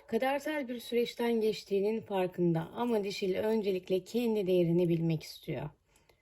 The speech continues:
Kendisini artık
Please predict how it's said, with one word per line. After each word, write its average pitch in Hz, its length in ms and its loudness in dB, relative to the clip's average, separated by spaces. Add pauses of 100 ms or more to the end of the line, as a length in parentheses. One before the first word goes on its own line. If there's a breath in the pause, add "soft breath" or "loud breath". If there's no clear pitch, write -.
(800 soft breath)
Kendisini 240 840 2 (360)
artık 220 640 -4